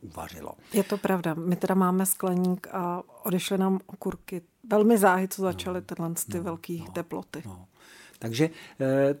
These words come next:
Speaker 1: to je jakoby, musíme hledat ty kompromisy a musíme se naučit s tím žít, že to horko je prostě takové a že to počasí je nevyzpytatelné, protože letos bylo to dlouhé studené jaro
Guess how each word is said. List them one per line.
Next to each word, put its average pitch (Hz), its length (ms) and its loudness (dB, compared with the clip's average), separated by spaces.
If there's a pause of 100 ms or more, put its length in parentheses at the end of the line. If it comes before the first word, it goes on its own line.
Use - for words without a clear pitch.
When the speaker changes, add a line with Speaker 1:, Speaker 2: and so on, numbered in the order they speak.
Speaker 1:
to 180 80 6
je 220 140 8
jakoby, 233 380 6 (500)
musíme 190 420 6
hledat 214 320 8
ty 254 120 2
kompromisy 202 560 4
a 214 40 4
musíme 208 340 4
se 233 140 4
naučit 208 560 2
s - 80 -4
tím 233 260 6
žít, 202 380 4
že 156 160 2
to 170 140 2
horko 160 280 0
je 180 140 4
prostě 165 360 -2
takové 139 500 2
a 156 60 0
že 151 120 -2
to 180 100 -2
počasí 175 680 -4
je 139 140 4
nevyzpytatelné, 143 960 2
protože 143 280 -6
letos 120 280 -4
bylo 131 200 -2
to 104 160 -10 (180)
dlouhé 135 420 0
studené 95 460 -6
jaro 120 280 0